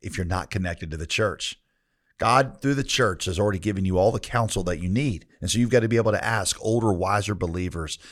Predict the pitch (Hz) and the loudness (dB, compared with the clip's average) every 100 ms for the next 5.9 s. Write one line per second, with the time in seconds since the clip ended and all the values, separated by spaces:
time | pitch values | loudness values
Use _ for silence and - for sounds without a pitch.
0 | - 85 - 113 - - 92 90 82 82 | -6 -4 0 -2 -4 -4 -4 -4 -4 -4
1 | 85 78 78 80 76 82 69 - - - | -4 -4 -4 -6 -6 -8 -6 -8 -10 -16
2 | - - - - 147 151 127 117 110 98 | -20 -20 -6 4 6 6 4 4 2 0
3 | - 107 87 92 82 82 80 73 78 73 | 0 0 -2 -2 -2 -4 -4 -4 -6 -8
4 | - - - - 117 101 82 113 123 104 | -12 -20 -12 2 6 6 2 -2 0 2
5 | 113 107 - 135 131 120 110 87 76 | 2 0 2 6 6 6 2 0 -4